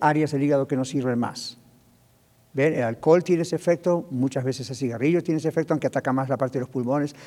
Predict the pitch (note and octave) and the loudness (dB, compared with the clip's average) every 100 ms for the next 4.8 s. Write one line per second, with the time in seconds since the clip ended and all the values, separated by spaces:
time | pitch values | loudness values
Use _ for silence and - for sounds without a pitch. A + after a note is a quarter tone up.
0 | - - - B2+ B2 C3+ A#2+ A#2 D3 D#3+ | -20 -10 0 4 4 2 -2 0 2 0
1 | - - - C3+ - - E3 E3 E3 - | -4 -18 -6 -6 -4 2 4 4 2 2
2 | C3+ B2+ C3+ B2+ A#2 D3+ C3+ C#3 D#3 D#3+ | -2 0 -2 -2 -2 -2 -2 -2 0 0
3 | D3+ C#3 D3 D3+ - E3 E3 A2+ - _ | 0 -2 -2 -2 -2 -2 -4 -6 -10 _
4 | _ _ _ _ _ - D3 F3+ | _ _ _ _ _ -4 -2 -2